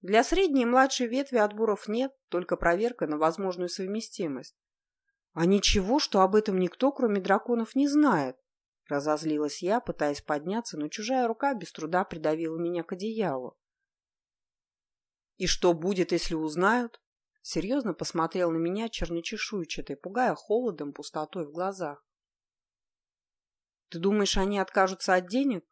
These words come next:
Думаешь, захотят стать жёнами простых драконов? Нет, не захотят. Да и процент смертности от перестановки мест слагаемых не меняется. Отборы проходят настолько давно, что все ошибки уже учтены,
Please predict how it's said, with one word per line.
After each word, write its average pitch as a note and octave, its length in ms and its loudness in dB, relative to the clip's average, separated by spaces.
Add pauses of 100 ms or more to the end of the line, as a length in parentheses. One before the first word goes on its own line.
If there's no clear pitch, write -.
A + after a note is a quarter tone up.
Думаешь, G3 400 2
захотят G#3 440 4
стать G3 240 -2
жёнами G3+ 400 0
простых G3 440 -4
драконов? G3 640 0 (220)
Нет, B3 400 -4
не E3 100 -2
захотят. E3+ 580 -4 (560)
Да G3 120 2
и B3 60 6
процент C4+ 460 4
смертности F#3+ 720 -2 (380)
от - 180 -2
перестановки G3+ 640 4
мест G3 220 -2
слагаемых G3+ 680 2
не F3 80 -4
меняется. E3 800 -6 (800)
Отборы A3+ 440 4
проходят F#3 480 2
настолько A3 460 -2
давно, F3 500 0
что - 220 -12
все - 180 0
ошибки G#3+ 400 -4
уже D#3 220 -6
учтены, E3+ 640 -6